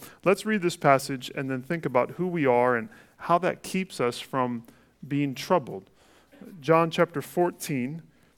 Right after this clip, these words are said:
and let's begin in verse fifteen.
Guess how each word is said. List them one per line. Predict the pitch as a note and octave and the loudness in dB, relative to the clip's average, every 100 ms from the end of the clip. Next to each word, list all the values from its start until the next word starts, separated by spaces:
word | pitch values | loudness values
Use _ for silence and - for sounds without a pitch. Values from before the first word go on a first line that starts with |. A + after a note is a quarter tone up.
| _ | _
and | - C#3 | -6 2
let's | D#3+ D#3+ | 2 2
begin | - C3+ C#3 C#3 | -6 -2 -2 0
in | C3 | -4
verse | A#2+ B2+ - - - _ _ _ _ _ | -4 -4 -6 -10 -14 _ _ _ _ _
fifteen. | _ - C#3 C3+ - D3 A2+ G2+ | _ -4 -4 -4 -6 -4 -4 -8